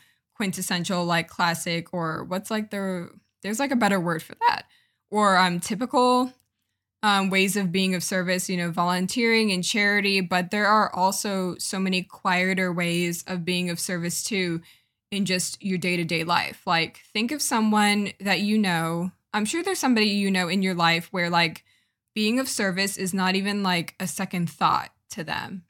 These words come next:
You know, that's just, like, how they are. It's not something that they do. It's just how they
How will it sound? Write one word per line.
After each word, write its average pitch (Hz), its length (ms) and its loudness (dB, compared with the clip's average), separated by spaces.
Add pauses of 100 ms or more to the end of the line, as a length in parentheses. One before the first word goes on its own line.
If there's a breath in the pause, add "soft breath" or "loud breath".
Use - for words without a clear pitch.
You 202 120 0
know, 185 160 2
that's 190 280 2
just, 233 180 -4
like, 185 160 2
how 185 180 2
they 170 160 0
are. 160 200 2
It's - 180 -6
not 196 140 -6
something 220 320 0
that 220 140 -2
they 226 140 0
do. 170 240 -2
It's 175 200 -4
just - 300 -8
how 165 260 -4
they 165 280 -4